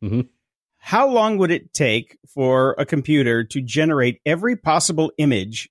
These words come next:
Speaker 2: that
Speaker 1: Ever.
Speaker 2: could be <laughs> ever drawn on that?" In, you know, and back then the, you know, computers were so slow, but nowadays your phone could probably generate every single image that could possibly ever be made on a six forty by four eighty screen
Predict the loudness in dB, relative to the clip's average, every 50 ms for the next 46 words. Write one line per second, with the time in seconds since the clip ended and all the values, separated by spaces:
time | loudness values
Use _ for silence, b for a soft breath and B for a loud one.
0 | _ -12 -6 -4 0 0 0 0 0 0 0 0 0 0 -2 -4 -6 -10 -10 _
1 | -10 -4 -2 -4 0 -2 -4 -2 -2 0 0 2 2 2 2 0 0 0 0 0
2 | 2 2 2 2 0 0 0 0 -2 -2 -2 -4 -6 _ B B B B -20 -20
3 | -20 -20 B _ _ 0 2 2 2 2 0 -2 -2 -2 -2 0 0 0 0 -2
4 | -4 -8 -12 -10 -10 -6 -2 0 0 2 2 2 0 0 0 0 0 0 2 2
5 | 2 2 2 0 0 -2 0 0 0 0 -2 -2 -2 0 0 0 0 -2 -4 -4
6 | -2 -2 -2 -2 -2 -2 0 0 0 0 0 -2 -2 0 0 0 2 2 2 2
7 | 0 0 -2 -2 -2 -2 -2 -2 -4 -6 -8 _ _ _ _ _ _ _ -2 -2
8 | -2 -2 -4 _ 0 2 2 2 2 0 0 -2 -4 -6 -6 -4 -2 0 0 2
9 | 0 -2 -4 -2 -4 -4 -4 -2 -2 -2 0 0 0 0 -2 -2 -4 _ -2 -2
10 | -2 -2 -2 -2 -2 -2 -2 -2 0 0 0 -2 0 0 0 0 0 0 0 -2
11 | -4 -4 -4 -6 -4 0 -2 0 0 -2 -2 0 0 -2 -2 0 -2 -2 0 2
12 | 0 0 2 2 2 2 2 2 2 2 2 0 -2 -2 -4 -4 -6 -6 -6 -4
13 | -2 0 0 0 0 0 -2 -2 -2 -2 0 0 0 0 -2 -4 -4 -4 -2 0
14 | 0 2 2 0 0 -2 -4